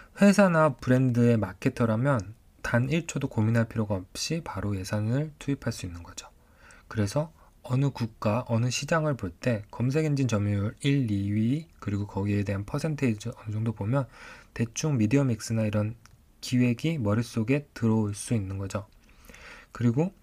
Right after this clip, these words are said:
이런 수많은 마케터들과 브랜드들이 검색 엔진에 투자를 하려고 하기 때문에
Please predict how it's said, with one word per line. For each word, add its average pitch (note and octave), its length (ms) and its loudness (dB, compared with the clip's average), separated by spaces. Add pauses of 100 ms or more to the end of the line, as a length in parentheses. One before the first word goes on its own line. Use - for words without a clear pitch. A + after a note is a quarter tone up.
(160)
이런 D#3+ 340 8
수많은 F#3 460 4
마케터들과 A2 800 2
브랜드들이 A2 760 0 (320)
검색 A2 300 0
엔진에 G2+ 320 0
투자를 A#2+ 520 -2
하려고 C#3 360 0
하기 C#3 180 -2
때문에 A2 500 0